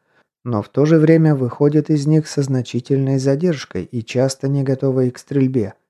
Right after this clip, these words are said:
Им как минимум требовалось снова прицеливаться после смещения, что давало противнику время их заметить и принять меры.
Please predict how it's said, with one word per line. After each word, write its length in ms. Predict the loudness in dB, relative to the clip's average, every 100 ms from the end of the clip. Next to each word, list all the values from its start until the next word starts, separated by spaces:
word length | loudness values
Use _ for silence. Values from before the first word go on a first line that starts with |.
| _ _ _ _
Им 240 | 0 0 2
как 260 | 0 0
минимум 460 | 0 2 2 2 0
требовалось 580 | 0 2 4 4 2 0
снова 400 | -2 0 2 0
прицеливаться 760 | 0 -2 0 2 2 0 -2
после 400 | -2 -2 -2 -6
смещения, 680 | -6 -6 -6 0 0 0 -8
что 240 | -14 -8 -4
давало 340 | -2 0 -2
противнику 600 | -4 -6 -4 -2 -4 -6
время 420 | -2 0 0 -2
их 120 | -4 -2
заметить 500 | -4 -4 -4 -4 -4
и 80 | -6
принять 460 | -4 -6 -6 -8 -4
меры. 340 | -4 -4